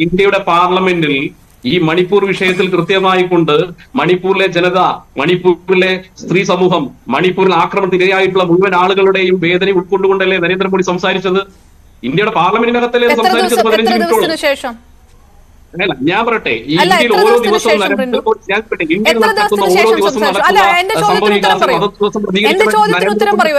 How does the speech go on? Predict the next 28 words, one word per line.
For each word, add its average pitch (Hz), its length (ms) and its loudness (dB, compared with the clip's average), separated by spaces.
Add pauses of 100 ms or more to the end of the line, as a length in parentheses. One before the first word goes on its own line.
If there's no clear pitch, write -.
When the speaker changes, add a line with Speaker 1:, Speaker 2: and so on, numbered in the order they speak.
Speaker 2:
എത്ര 285 160 -6
Speaker 1:
അങ്ങനെ 392 140 0
Speaker 2:
ദിവസത്തിന് 359 360 -4
ശേഷം, 262 240 -2 (320)
എത്ര 311 140 -4 (120)
നേരം 359 260 0
സംസാരിച്ചിരുന്നു 240 640 -4
പാർലമെന്റിൽ? 202 420 -6 (160)
Speaker 1:
അപർണ 170 240 -2 (120)
മാഡം, 147 220 -4 (320)
അപർണ 170 300 -2
മാഡം, 175 220 -2 (500)
മാഡം, 156 260 0 (220)
നമ്മളൊന്ന് 175 360 -2
മനസ്സിലാക്കണം, 180 540 -4 (120)
ഇന്ത്യൻ 190 260 -2
പ്ര-, 180 200 -4
ഇന്ത്യ 196 260 0
എന്ന് 185 160 -2
പറയുന്ന 165 300 0 (100)
ബഹുസ്വരതയുള്ള 165 640 -2 (640)
വിശാലമായിട്ടുള്ള 165 760 0
നൂറ്റിമുപ്പത്തഞ്ച് 170 640 -2
കോടി 160 260 0
ജനങ്ങൾ 170 320 0
ഉൾക്കൊള്ളുന്ന 156 360 -2
ഒരു 147 120 -2
രാജ്യത്ത് 143 360 -4